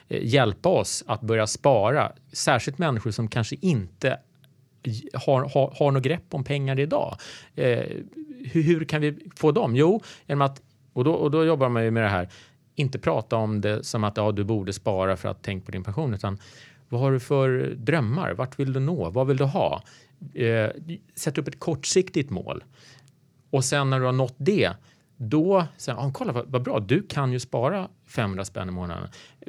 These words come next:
Eh, vad, vad mer drömmer du om? En, en, en moped? Ja, men spara tusen kronor i månaden." Och sen lär man människor att jag är en sparare. Så att där tror jag händer grejer.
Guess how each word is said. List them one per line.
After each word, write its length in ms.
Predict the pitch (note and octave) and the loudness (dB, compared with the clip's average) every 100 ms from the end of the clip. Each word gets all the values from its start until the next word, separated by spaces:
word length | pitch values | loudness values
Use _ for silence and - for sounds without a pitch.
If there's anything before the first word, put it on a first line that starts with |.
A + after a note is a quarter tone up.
| - - | -12 0
Eh, 280 | B2 A#2+ A#2+ | 2 4 2
vad, 340 | - B2 D#3+ | -2 -2 2
vad 180 | C#3 C3+ | 4 4
mer 140 | F#3 | 2
drömmer 260 | G3+ A2+ G2 | 2 2 2
du 60 | |
om? 160 | F2+ F2+ | -2 -2
En, 260 | A2 A2+ A2 | -2 0 0
en, 320 | A#2 A2 A2+ | -2 -2 -2
en 220 | A#2 A2 | -2 0
moped? 360 | G#2+ A2 G#3+ C#3+ | 0 0 0 0
Ja, 120 | - | 2
men 240 | D#3+ D#3 D#3+ | 0 0 -6
spara 240 | - C#3+ | -2 0
tusen 360 | C3+ A3 G#3+ F#3+ | 0 -2 -2 -4
kronor 300 | D3 A2 F#2 | -2 -2 -2
i 20 | |
månaden." 420 | F#2 F2 E2+ E2 - - - _ | -2 -4 -4 -6 -8 -18 -20 _
Och 120 | C3 | 0
sen 300 | D3 C3+ C3 | 2 2 0
lär 400 | - A#2+ C#3 E3+ | -4 0 2 2
man 180 | F3 E3 | 0 -2
människor 400 | D3+ A#2 G2+ - | 0 -2 -2 -2
att 180 | G2+ - | -2 -2
jag 320 | A2+ A#2+ A2 | 0 2 2
är 100 | G#2 | 0
en 120 | G2 | 0
sparare. 460 | G2 - A2 C#3 C3+ | -4 -2 0 0 -2
Så 100 | - | -2
att 140 | A#2 - - - _ _ | -4 -8 -20 -20 _ _
där 320 | C#3+ A#2+ G3 | -2 2 4
tror 200 | F#3+ C3+ | 2 2
jag 80 | G#2+ | 2
händer 240 | G#2 F#2+ F#2+ | 2 0 0
grejer. 440 | G2 - - G#2+ | 0 0 -2 -4